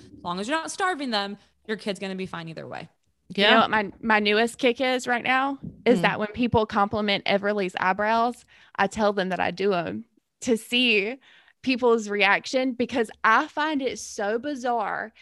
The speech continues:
Speaker 2: that people think that their opinion is so important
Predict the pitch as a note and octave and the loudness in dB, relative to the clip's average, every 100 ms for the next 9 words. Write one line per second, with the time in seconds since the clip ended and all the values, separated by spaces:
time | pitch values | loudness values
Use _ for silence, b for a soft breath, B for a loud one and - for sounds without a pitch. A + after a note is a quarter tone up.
0 | b b G3+ G#3 - B3+ B3+ C#4 C#4+ C#4+ | b b 0 2 2 -6 -10 -6 -6 -8
1 | C#4+ _ _ _ _ _ C4+ B3+ G#3+ A#3+ | -12 _ _ _ _ _ -4 -2 -2 -4
2 | G3 G#3 G#3+ A#3 A#3 - A#3+ D4 D4+ A3 | -2 -4 -2 -4 -6 -10 -8 -6 -4 -6
3 | E3+ D3+ G3+ - - A#3 A3+ - A#3 A3 | -8 -8 -14 -14 -4 -4 -4 -10 -4 -2
4 | B3+ C4 - C#4 C4+ G3+ F3+ | -2 -4 -6 -6 -4 -4 -8